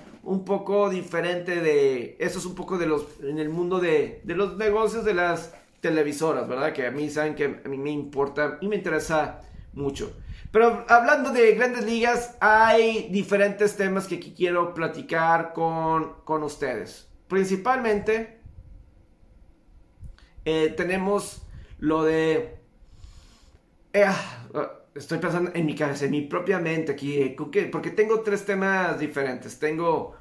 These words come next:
eh, o sea, lo de Freddie Freeman, pues ya llega con los Dodgers de Los Ángeles, está,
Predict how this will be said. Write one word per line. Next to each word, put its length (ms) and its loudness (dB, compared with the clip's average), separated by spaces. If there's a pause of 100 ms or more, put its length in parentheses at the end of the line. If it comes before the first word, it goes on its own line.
(360)
eh, 720 2 (1200)
o 40 -6
sea, 300 -2 (160)
lo 160 2
de 80 4
Freddie 220 0
Freeman, 520 0 (100)
pues 180 -10
ya 280 0
llega 500 0
con 260 0
los 260 0
Dodgers 320 0
de 80 0
Los 220 -6
Ángeles, 340 -2
está, 640 0